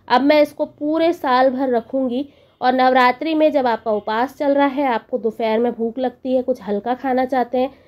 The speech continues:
तो इसको बना के रखें और इसको आप आराम से फ्राई करके खा सकते हैं। बिल्कुल सात्विक है,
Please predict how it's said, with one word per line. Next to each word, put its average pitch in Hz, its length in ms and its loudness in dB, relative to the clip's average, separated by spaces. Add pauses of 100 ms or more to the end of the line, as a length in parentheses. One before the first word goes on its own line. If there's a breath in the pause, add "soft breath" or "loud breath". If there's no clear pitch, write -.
(200 soft breath)
तो 254 60 2
इसको 277 280 -2
बना 240 320 4
के 302 180 0
रखें 294 340 0 (360 soft breath)
और 254 140 4
इसको 277 260 -2
आप 285 340 2
आराम 269 380 2
से 320 140 -8
फ्राई 262 360 2
करके 262 320 -2
खा 240 240 -6
सकते 262 340 -8
हैं। 262 240 -4
बिल्कुल 233 280 -2
सात्विक 247 580 -2
है, 277 180 -4